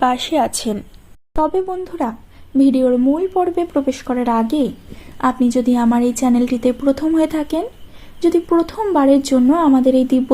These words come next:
দৃষ্টি চ্যানেলের ভিডিওটি দেখছেন, তবে চ্যানেলটিকে একটি সাবস্ক্রাইব করে দেবেন এবং ভিডিওটিকে একটি লাইক করে আমাদের চ্যানেলের পাশে থাকুন,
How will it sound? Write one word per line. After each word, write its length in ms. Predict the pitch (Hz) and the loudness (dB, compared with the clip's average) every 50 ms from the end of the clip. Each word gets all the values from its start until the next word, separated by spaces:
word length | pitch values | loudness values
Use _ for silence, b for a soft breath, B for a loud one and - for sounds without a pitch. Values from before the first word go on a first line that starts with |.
| 262 | 2
দৃষ্টি 300 | 254 269 254 - - 269 254 | 2 2 -4 -4 -4 -6 -4
চ্যানেলের 420 | - 262 247 247 240 240 254 254 | -2 -2 0 0 2 2 2 2
ভিডিওটি 420 | 240 254 254 233 247 247 247 262 247 | 2 0 0 0 0 0 0 0 0
দেখছেন, 500 | 226 247 240 240 - - - 359 359 302 226 220 - - B B B B B B B | 0 0 -2 -2 -6 -10 -4 -2 0 0 0 -2 -6 -16 B B B B B B B
তবে 200 | - 294 269 262 247 | 0 0 2 2 2
চ্যানেলটিকে 520 | - 277 262 262 262 254 262 269 262 - 262 | 2 2 2 2 2 2 0 -4 0 0 0
একটি 220 | 254 254 - 269 247 | 0 0 -4 -4 -4
সাবস্ক্রাইব 600 | - - 277 269 269 - - - 339 330 339 330 - | -4 -4 -4 -4 -6 -8 -6 -2 0 0 0 -2 -2
করে 160 | - 339 339 320 | -2 -2 0 0
দেবেন 300 | 330 330 330 330 349 466 539 - - B B B B B B B | 0 0 0 0 0 -2 -4 -8 -16 B B B B B B B
এবং 200 | - 294 311 294 285 285 | -6 -2 0 2 2 2
ভিডিওটিকে 680 | 285 277 294 294 311 370 440 453 - 440 427 - 302 262 247 | 0 0 -2 2 4 4 4 4 4 2 2 4 2 4 4
একটি 220 | 254 247 - - 254 247 | 2 2 0 -2 0 0
লাইক 320 | 247 247 240 240 240 233 233 - | 0 0 2 0 0 -2 -4 -8
করে 220 | - - 233 226 262 339 | -2 0 2 2 4 2
আমাদের 320 | 370 320 269 247 240 240 233 | 2 2 2 2 2 0 0
চ্যানেলের 380 | - 240 226 226 226 226 226 226 | 0 0 2 4 4 2 2 0
পাশে 260 | 233 226 226 226 - 233 | -2 -4 -4 -4 -6 -6
থাকুন, 400 | 240 226 226 226 - 226 220 | -4 -4 -4 -2 0 0 0